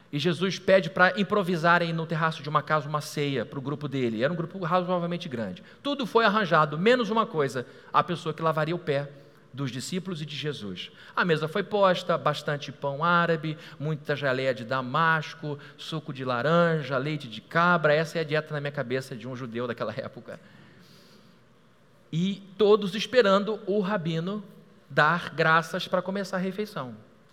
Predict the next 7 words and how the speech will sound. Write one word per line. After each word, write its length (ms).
E 60
o 60
rabino 360
parado 640
na 100
maior 200
calma, 480